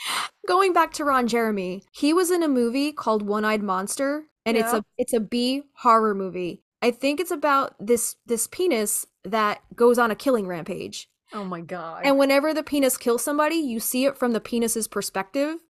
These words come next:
Speaker 1: It's hysterical.
Speaker 2: Oh my God.
Speaker 1: But yeah, just wanted
Speaker 2: Ron
Speaker 1: to,
Speaker 2: Jeremy.
Speaker 1: just wanted to
Speaker 2: Is
Speaker 1: throw
Speaker 2: it,
Speaker 1: that
Speaker 2: so
Speaker 1: in.
Speaker 2: it's,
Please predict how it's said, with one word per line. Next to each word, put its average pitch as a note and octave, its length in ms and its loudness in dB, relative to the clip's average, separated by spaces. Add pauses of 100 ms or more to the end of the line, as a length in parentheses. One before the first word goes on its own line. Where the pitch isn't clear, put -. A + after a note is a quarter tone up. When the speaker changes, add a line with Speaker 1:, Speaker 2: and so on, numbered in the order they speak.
(140)
Speaker 1:
It's A#3+ 200 2
hysterical. G#3 1120 -4
Speaker 2:
Oh F#3+ 40 -20
my F#3+ 180 -18
God. - 300 -20 (320)
Speaker 1:
But E4 200 -4 (180)
yeah, A#3+ 220 0
just F4 200 -10
wanted C#4+ 200 -4
Speaker 2:
Ron B3+ 140 -4
Speaker 1:
to, A3 60 -8
Speaker 2:
Jeremy. F#3+ 220 -12
Speaker 1:
just - 120 -20
wanted C#4+ 200 -4
to B3 40 0
Speaker 2:
Is A#3+ 80 -4
Speaker 1:
throw D#4 100 -8
Speaker 2:
it, C#4+ 100 0
Speaker 1:
that - 140 -8
Speaker 2:
so C#4+ 160 4
Speaker 1:
in. C#4+ 100 0
Speaker 2:
it's, C4+ 140 -8